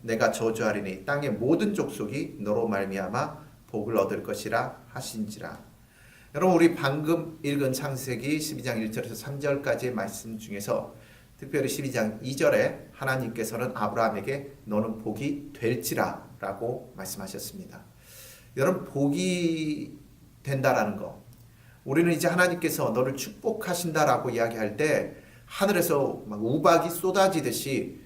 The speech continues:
하나님의 복이 막 쏟아질 거라고 생각을 하기가 쉽습니다. 그런데 하나님께서 아브라함을 축복하시면서 하-, 아브라함에게 하신 말씀은 "너는 복이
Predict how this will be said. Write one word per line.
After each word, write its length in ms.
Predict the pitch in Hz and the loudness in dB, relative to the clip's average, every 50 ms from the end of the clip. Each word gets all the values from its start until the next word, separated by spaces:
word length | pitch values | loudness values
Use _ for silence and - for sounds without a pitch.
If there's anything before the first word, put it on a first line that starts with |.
| - - | -20 -20
하나님의 580 | - - 156 156 151 143 139 131 120 120 110 - | -10 -4 0 2 2 2 2 0 0 0 0 0
복이 320 | - 113 110 - - 117 | -2 -4 -6 -6 -6 -4
막 180 | 107 107 98 101 | -4 -2 -4 -4
쏟아질 520 | - - 165 160 170 170 165 175 156 - - | -6 -8 -4 -2 0 0 2 0 -2 -2 -2
거라고 960 | 120 113 110 101 101 104 95 92 95 - - 135 151 160 160 165 160 - - | -2 0 0 2 2 0 0 -2 -2 -4 -4 -2 -2 0 -2 -2 -4 -8 -12
생각을 760 | - - 156 143 143 131 131 127 127 139 143 143 143 143 - - | -12 -12 -10 -8 -4 -2 -2 -2 -2 -2 -2 -2 -4 -6 -8 -10
하기가 320 | 143 131 120 123 120 117 | -10 -8 -6 -4 -4 -4
쉽습니다. 600 | 117 - - - - - - 98 95 - - 95 - | -4 -4 -8 -12 -14 -12 -12 -10 -10 -12 -12 -16 -8
그런데 280 | - 139 131 143 147 170 | -6 -4 -4 -2 -4 -4
하나님께서 760 | 170 - 190 180 180 170 151 - 156 147 147 147 139 - - - - - - - - | -4 -4 -4 -4 -4 -4 -4 -4 -4 -2 0 0 0 0 -2 -6 -12 -20 -20 -20 -6
아브라함을 880 | - 120 123 123 - 160 156 151 139 127 131 147 165 143 107 - - - | 0 2 2 4 6 6 6 6 6 4 2 2 2 2 2 0 -4 -6
축복하시면서 1200 | - - - - - - - - 147 135 - - 113 107 104 101 - - 127 151 185 190 - - - - - - - | -10 -12 -14 -12 -12 -12 -8 -6 -4 -4 -4 -4 -2 -2 -2 -4 -4 -2 -2 0 0 -2 -4 -10 -16 -20 -20 -20 -20
하-, 280 | - - - 165 - - 117 117 | -18 -10 -8 -8 -4 0 2 2
아브라함에게 420 | 117 127 135 131 131 120 - 131 | 4 6 4 4 4 2 -2 -4
하신 280 | 127 127 - - 131 110 | -6 -6 -6 -6 -4 -4
말씀은 560 | 104 101 104 - - 123 135 151 123 - - - | -4 -4 -4 -4 -6 -6 -4 -4 -6 -8 -6 -4
"너는 480 | 104 95 101 110 139 190 214 - - - - - - - - - | -2 0 0 2 2 0 0 -2 -6 -12 -16 -20 -20 -20 -20 -18
복이 640 | - - 113 107 98 113 127 131 143 143 - - - | -8 -4 -2 -2 -2 -2 -2 -4 -4 -4 -8 -10 -14